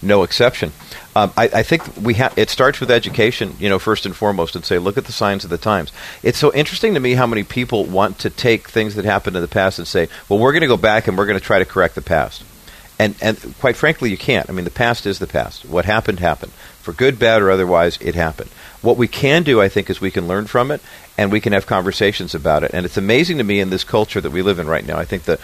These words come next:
the term that gets used a lot is the cancel culture. You know, I'm gonna win the argument, and if you don't agree with me, and if you don't make any sense to me, I'm just gonna cut you off. There, I unfriended you. I, I'm not following you on social media.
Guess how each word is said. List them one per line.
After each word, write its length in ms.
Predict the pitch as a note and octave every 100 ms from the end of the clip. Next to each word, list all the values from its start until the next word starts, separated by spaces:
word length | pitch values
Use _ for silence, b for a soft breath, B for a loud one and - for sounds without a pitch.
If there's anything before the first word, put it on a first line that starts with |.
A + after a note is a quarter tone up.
| B B
the 80 | F#2
term 280 | - A2+
that 100 | G2
gets 200 | F2 F#2
used 240 | G2+ G2 -
a 40 |
lot 200 | F2+ F2+
is 100 | F2
the 80 | -
cancel 420 | - F#2+ F#2 D#2
culture. 380 | - C#2+ - - - B B
You 80 | -
know, 120 | D#2 - B
I'm 200 | G#2 A#2
gonna 160 | B2 A2
win 160 | A2
the 140 | G#2+ G2+
argument, 440 | G#2 F#2+ G2+ G2
and 120 | F2
if 120 | E2+
you 100 | G#2
don't 140 | A2 A2
agree 200 | F#2+ G#2+
with 160 | G2
me, 160 | F#2+ G2
and 60 | F#2
if 100 | G2+
you 60 |
don't 140 | G#2 F#2+
make 120 | F#2+
any 100 | F#2
sense 240 | - F#2
to 100 | -
me, 100 | F2+
I'm 120 | F2+
just 120 | F2+ -
gonna 120 | F2
cut 240 | - F#2
you 140 | E2+ F2
off. 180 | C#2
There, 200 | - G2
I 160 | E2 D#2+
unfriended 520 | A2 - G#2 G2 E2+
you. 180 | F#2+ F#2
I, 160 | F2+ E2+ D#2 -
I'm 160 | F#2 G2+
not 160 | G#2
following 440 | - G#2+ G2 G2 F#2+
you 160 | F#2+
on 120 | F#2 F2+
social 300 | F2+ F2 E2+
media. 400 | E2+ E2+ E2+